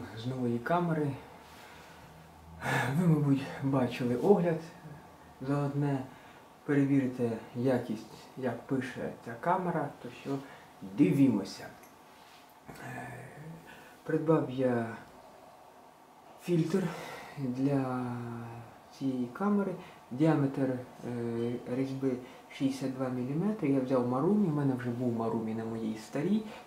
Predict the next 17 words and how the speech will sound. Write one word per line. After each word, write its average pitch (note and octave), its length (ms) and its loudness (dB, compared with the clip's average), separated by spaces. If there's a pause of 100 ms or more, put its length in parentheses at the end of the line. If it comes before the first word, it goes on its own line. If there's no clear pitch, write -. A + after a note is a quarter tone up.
(100)
Це C#3+ 120 6
У C3+ 160 -2
В B2+ 280 0 (480)
Haze. A3 280 2 (580)
Е, C3+ 240 2 (240)
зазначено, C#3+ 600 0
що C3 120 -8
це C3+ 120 -4
професійна C3+ 800 0 (320)
серія A#2+ 360 0
фільтрів D#3 720 -2 (180)
в - 40 -18
такій D#3+ 240 -2
коробці. D#3+ 480 0
Коробка D#3 360 2
дуже C#3 300 4
потягана. C3+ 720 0